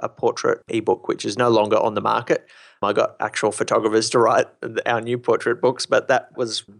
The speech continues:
I guess, my first foray into ebooks on that site. And so, uh, to this day, we've published about thirty ebooks as well,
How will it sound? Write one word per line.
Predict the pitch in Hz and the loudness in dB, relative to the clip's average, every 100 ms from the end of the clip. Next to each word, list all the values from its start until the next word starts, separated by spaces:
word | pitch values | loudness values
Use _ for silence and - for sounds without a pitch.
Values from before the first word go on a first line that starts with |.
| - | -8
I | 104 | -6
guess, | 107 107 | -4 -6
my | 104 | -10
first | - 113 - | -6 -6 -4
foray | - 107 104 101 | -2 2 2 0
into | 104 - | -6 -4
ebooks | 104 - - - | -4 -4 -8 -8
on | 104 | -6
that | 104 - | -6 -6
site. | - 107 95 - | -2 -2 -4 -10
And | 107 | -12
so, | - 113 107 104 - | -2 2 4 2 0
uh, | 113 104 | -4 -2
to | 127 | -2
this | 147 - | 0 0
day, | 117 107 | 0 2
we've | 107 104 - - | 0 -4 -10 -6
published | 120 139 135 - | -4 -2 -4 -2
about | 110 - - | 0 0 -4
thirty | - 110 110 107 - 107 | -2 0 0 -2 -2 -2
ebooks | 95 - - | -4 -8 -6
as | - 104 | -6 0
well, | 113 107 104 | 2 2 0